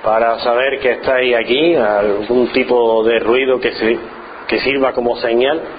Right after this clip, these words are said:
de que estáis realmente aquí al lado de nosotros? O,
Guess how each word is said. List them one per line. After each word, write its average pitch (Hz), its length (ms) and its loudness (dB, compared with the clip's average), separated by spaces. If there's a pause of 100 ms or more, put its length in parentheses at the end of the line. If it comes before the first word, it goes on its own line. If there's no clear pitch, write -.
(300)
de 117 140 -2
que 117 100 0
estáis 135 320 -2
realmente 123 520 0
aquí 127 260 0
al 117 100 2
lado 117 240 2
de 110 80 0
nosotros? 120 520 0 (460)
O, 107 300 2